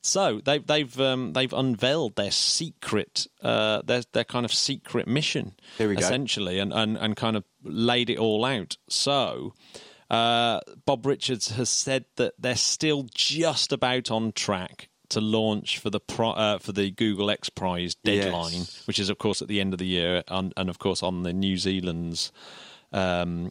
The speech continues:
Speaker 1: Electron rocket.
Speaker 2: Uh-huh.
Speaker 1: So that should be really exciting if they manage it, but I think that is an outside chance now. Uh, but then he says, even if the company does not win the prize,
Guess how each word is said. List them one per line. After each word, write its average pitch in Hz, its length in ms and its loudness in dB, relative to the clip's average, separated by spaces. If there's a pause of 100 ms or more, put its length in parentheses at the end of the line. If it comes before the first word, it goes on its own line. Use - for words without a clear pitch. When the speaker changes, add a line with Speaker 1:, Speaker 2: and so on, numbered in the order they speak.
Speaker 1:
Electron 95 580 -2
rocket. - 520 -6 (120)
Speaker 2:
Uh-huh. 95 160 -2
Speaker 1:
So 98 140 0
that 156 200 -2
should 135 180 -2
be 123 200 2
really 123 380 2
exciting 107 300 -2
if 104 80 -10
they 110 120 2
manage 110 380 2
it, 92 100 -2
but 107 100 2
I 101 40 0
think 147 240 -2
that 123 160 -4
is 117 120 0
an 110 80 0
outside 95 460 -2
chance - 380 -4
now. - 140 -8 (520)
Uh, 107 200 2
but 110 220 -2
then 117 120 2
he 117 60 0
says, 113 300 0
even 139 220 2
if 110 60 0
the 110 60 -6
company 107 240 0
does 101 160 2
not 104 120 0
win 147 280 2
the 131 80 0
prize, 113 760 2